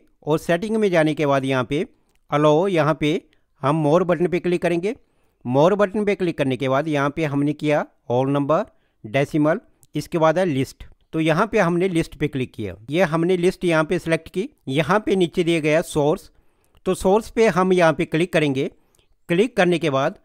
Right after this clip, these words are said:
जहाँ पे लिस्ट रखी हुई है उसको हम यहाँ पे सिलेक्ट करेंगे। तो ये लिस्ट हमने यहाँ पे रखी हुई है, जैसे ये मेल और ये फीमेल है,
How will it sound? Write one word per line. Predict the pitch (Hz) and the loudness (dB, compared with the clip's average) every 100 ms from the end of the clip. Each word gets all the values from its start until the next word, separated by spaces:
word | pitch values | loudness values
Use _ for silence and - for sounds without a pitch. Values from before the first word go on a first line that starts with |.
| _ _ | _ _
जहाँ | 127 120 139 175 | -6 -2 2 2
पे | 220 220 | 2 0
लिस्ट | 196 190 - | 2 0 2
रखी | 190 160 165 | 0 0 0
हुई | 160 131 | -2 0
है | 135 196 _ _ - | -2 -2 _ _ -8
उसको | 175 180 226 214 | -6 -2 2 2
हम | 170 165 | 4 2
यहाँ | 156 135 | 2 0
पे | 190 | -2
सिलेक्ट | - 139 - | -2 -4 -6
करेंगे। | - 107 95 90 95 _ _ _ _ _ | -8 -8 -8 -12 -18 _ _ _ _ _
तो | 160 | -4
ये | 175 170 208 | 0 4 4
लिस्ट | 220 220 - | 4 0 0
हमने | 170 175 170 | 0 2 0
यहाँ | 165 143 | 2 0
पे | 147 | 0
रखी | 147 131 151 | -4 -2 -2
हुई | 139 123 | -2 -2
है, | 156 - _ | -4 -6 _
जैसे | 123 139 151 | -6 -4 -2
ये | 139 147 | -2 -2
मेल | 139 135 147 214 _ _ - | 0 0 0 -4 _ _ -8
और | 139 139 | -4 -2
ये | 139 147 | -2 -2
फीमेल | 147 135 147 135 | -2 -2 -2 -2
है, | 151 | -4